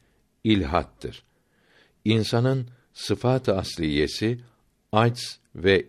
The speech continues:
iftikardır. Hak Teâlâ'nın sıfat-ı zatiyesi kudret ve gınadır. İnsanlara yarattı,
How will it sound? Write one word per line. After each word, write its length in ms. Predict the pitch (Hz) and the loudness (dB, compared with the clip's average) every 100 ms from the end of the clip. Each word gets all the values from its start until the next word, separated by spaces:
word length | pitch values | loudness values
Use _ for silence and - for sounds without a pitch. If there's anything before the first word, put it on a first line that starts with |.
| _ | _
iftikardır. 960 | 101 - - 98 101 101 69 - 65 - _ _ _ _ _ _ _ | -6 -4 -6 -4 0 0 -2 -8 -14 -18 _ _ _ _ _ _ _
Hak 240 | - 110 - | -2 -2 0
Teâlâ'nın 580 | 110 110 113 110 117 | 0 2 2 2 0
sıfat-ı 560 | 113 - 90 92 87 85 | -2 -4 -4 -4 -2 -4
zatiyesi 920 | 80 80 73 90 73 71 - 110 143 - _ _ _ | 0 -2 0 -2 0 0 0 -2 -2 -6 _ _ _
kudret 480 | - 110 92 107 107 - _ _ _ _ | -2 -2 2 2 2 -2 _ _ _ _
ve 180 | 92 98 | 0 0
gınadır. 760 | 82 85 78 85 69 58 - - _ _ _ _ _ _ _ _ _ _ _ - | 2 -2 0 0 0 -2 -12 -18 _ _ _ _ _ _ _ _ _ _ _ -2
İnsanlara 680 | 120 123 139 139 135 135 135 | 0 2 2 4 4 4 2
yarattı, 800 | 95 92 92 87 - - 80 | 2 2 2 0 -4 -4 -4